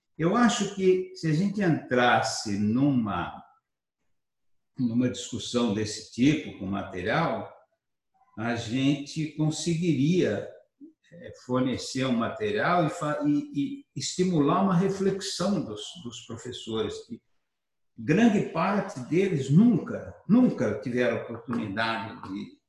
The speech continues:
de ver isso, de discutir isso, de pensar sobre isso. Eu acho que passaria por aí, né?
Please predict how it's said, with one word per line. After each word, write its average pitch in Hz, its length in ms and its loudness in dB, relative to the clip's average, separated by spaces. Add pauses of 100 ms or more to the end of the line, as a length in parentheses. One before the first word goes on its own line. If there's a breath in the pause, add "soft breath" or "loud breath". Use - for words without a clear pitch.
(240)
de 104 220 -8
ver 110 360 0
isso, 101 560 -4
de 95 160 -18
discutir 98 840 -8
isso, 98 520 -12 (120)
de 98 260 -14 (260)
pensar 123 580 0
sobre 107 380 -10
isso. 90 360 -10 (1000)
Eu 127 160 -8
acho 151 220 -2
que 170 60 -12
passaria 175 680 0
por 214 140 0
aí, 160 380 2 (1200)
né? 151 260 -8